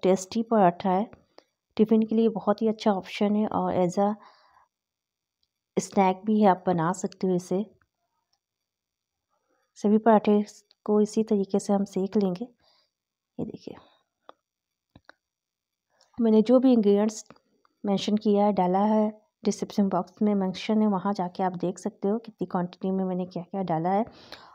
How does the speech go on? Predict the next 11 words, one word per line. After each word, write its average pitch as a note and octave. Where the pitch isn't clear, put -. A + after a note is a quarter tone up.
और G#3
बहुत C4+
ही D#4+
really B3
यकीन, A#3+
यानी G#3
बहुत A#3
ही D4
सिंपल G#3+
सा G3+
है, G3+